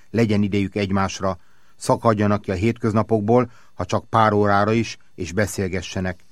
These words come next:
Ne a gyerekről, hanem saját magukról. Azért is örültem ennek az írásnak, és ezt nagyon sokaknak el kellene olvasni, mert a házas hétvége közösségében nagyon sokszor tapasztaljuk, hogy mennyire fontos az egymásra figyelés,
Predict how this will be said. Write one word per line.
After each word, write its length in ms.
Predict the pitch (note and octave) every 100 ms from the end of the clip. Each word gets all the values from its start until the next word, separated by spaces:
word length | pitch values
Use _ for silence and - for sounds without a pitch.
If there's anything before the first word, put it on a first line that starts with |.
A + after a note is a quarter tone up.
| - -
Ne 140 | - G2+
a 60 |
gyerekről, 640 | G2 A2+ G#2+ - G#2 G#2 F#2 - -
hanem 380 | F#2 G2 F#2 -
saját 580 | - - G2 F2+ F2 -
magukról. 760 | F2+ E2+ D#2+ - F2+ E2+ E2+ D#2 - -
Azért 380 | - G2 G2+ -
is 140 | G2+
örültem 480 | C3 G#2 G#2+ G2 G#2
ennek 340 | G2+ G2+ G2 -
az 400 | G2+ G2 F2 -
írásnak, 760 | B2 A2+ G#2 G2+ - A#2 A2
és 160 | G#2 -
ezt 160 | F#2+
nagyon 220 | - G#2 G2
sokaknak 480 | - G#2 - G#2
el 160 | G2+ G2+
kellene 380 | - G#2 G2 G2
olvasni, 560 | A2 G#2 A2 - A#2+ A#2 - - - - -
mert 240 | - G2 -
a 60 |
házas 380 | F2 A2 G2+ G2
hétvége 420 | - G#2 G#2 G2
közösségében 800 | G2+ A2+ F#2+ - - G2+ G2+ G2
nagyon 240 | G2+ G2 F#2
sokszor 380 | - F2 G#2 -
tapasztaljuk, 680 | A2+ - F#2 - G2+ G2+ -
hogy 180 | G2+ - - - -
mennyire 360 | - A2 A2 G2+
fontos 440 | - A#2 G2+ G2+
az 120 | G2 G2
egymásra 560 | G#2 F#2+ G2 F2 E2+
figyelés, 760 | - G#2+ G2 F#2+ F#2 F2 -